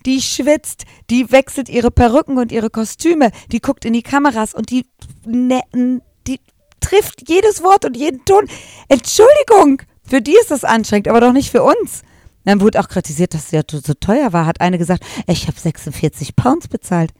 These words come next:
Hä, Entsch-, <laughs> was? Ja gut, ich hab das Vierfache bezahlt und ich besch-, beschwer mich nicht.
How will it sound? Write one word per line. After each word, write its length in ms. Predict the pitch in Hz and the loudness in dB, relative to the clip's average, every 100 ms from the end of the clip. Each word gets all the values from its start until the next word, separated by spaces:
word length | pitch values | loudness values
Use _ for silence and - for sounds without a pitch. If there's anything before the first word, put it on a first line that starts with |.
| _ | _
Hä, 200 | - 185 202 | -2 0 0
Entsch-, 240 | 185 - - - | -2 -6 -10 -14
<laughs> 180 | - - | -8 -2
was? 460 | 202 - - - _ _ - - - - | -2 -2 -16 -16 _ _ -20 -20 -20 -4
Ja 140 | 370 302 | 0 0
gut, 260 | 349 339 | 0 0
ich 120 | 175 190 | 0 -2
hab 100 | - | 0
das 160 | 180 | -2
Vierfache 400 | - 226 - 180 175 | 0 -2 -2 -2 -2
bezahlt 360 | 175 190 180 | -2 0 0
und 100 | 180 | -2
ich 140 | 175 190 | -8 -10
besch-, 340 | 185 214 - - - - | -4 -4 -4 -18 -14 -8
beschwer 320 | 220 233 240 | -2 4 6
mich 180 | 233 - | 6 2
nicht. 360 | 254 247 - | 2 0 -2